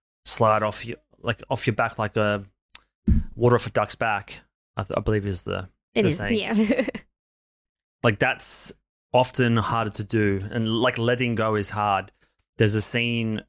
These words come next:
Speaker 1: um, obviously these two main characters, the one we're, ones we're talking about, who have the grudges the whole time. There's a scene later on in the season where,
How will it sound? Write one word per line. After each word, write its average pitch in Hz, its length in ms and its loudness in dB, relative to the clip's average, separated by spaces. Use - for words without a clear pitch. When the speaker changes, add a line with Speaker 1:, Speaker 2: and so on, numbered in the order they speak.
Speaker 1:
um, 104 380 -2
obviously 113 260 0
these 110 140 0
two 113 120 0
main 104 200 0
characters, 107 340 -2
the 104 60 0
one 101 120 0
we're, 95 80 -6
ones 113 160 2
we're 104 60 -2
talking 147 340 2
about, 107 280 0
who 113 80 -2
have 110 180 -4
the 113 80 -2
grudges 113 340 -2
the 110 80 0
whole 107 140 0
time. 120 200 0
There's 104 120 -2
a 104 80 2
scene 117 440 -2
later 117 280 4
on 120 80 0
in 110 80 0
the 107 80 0
season 113 420 0
where, 104 380 0